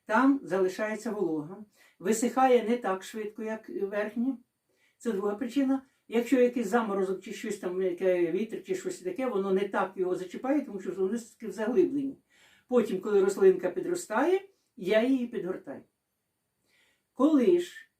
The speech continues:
ви прокопали, не приготували грядку, не прокопали двадцять п'ять-тридцять сантиметрів, а тільки про-,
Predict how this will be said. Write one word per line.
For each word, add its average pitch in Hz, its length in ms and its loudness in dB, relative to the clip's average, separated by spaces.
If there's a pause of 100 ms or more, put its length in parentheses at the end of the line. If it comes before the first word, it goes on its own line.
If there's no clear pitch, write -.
ви 262 240 4
прокопали, 226 800 0 (840)
не 233 200 4
приготували 240 600 4
грядку, 185 420 0
не 208 160 0
прокопали 226 640 -2
двадцять 196 260 -4
п'ять-тридцять 190 480 -8
сантиметрів, 214 560 -6 (560)
а 240 160 6
тільки 247 500 4
про-, 208 380 -2